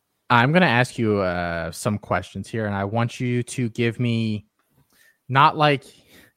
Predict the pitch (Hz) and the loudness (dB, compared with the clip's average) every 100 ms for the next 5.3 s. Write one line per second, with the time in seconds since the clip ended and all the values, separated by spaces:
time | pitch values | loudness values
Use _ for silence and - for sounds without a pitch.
0 | _ _ _ - 135 139 147 - - 135 | _ _ _ -4 -2 0 0 -2 -2 0
1 | 127 123 117 120 113 104 107 110 110 101 | 0 -2 -2 -2 -2 0 0 0 -2 -4
2 | 110 113 107 107 104 95 101 95 - 104 | -2 -2 -2 -2 -2 -2 -8 -10 -12 -12
3 | 98 95 92 - 117 120 _ 143 139 - | -12 -12 -14 -12 -10 -10 _ -10 -8 -4
4 | 160 143 143 120 117 107 _ _ 117 113 | -4 -2 -2 0 0 -2 _ _ -10 -2
5 | 139 - | -2 0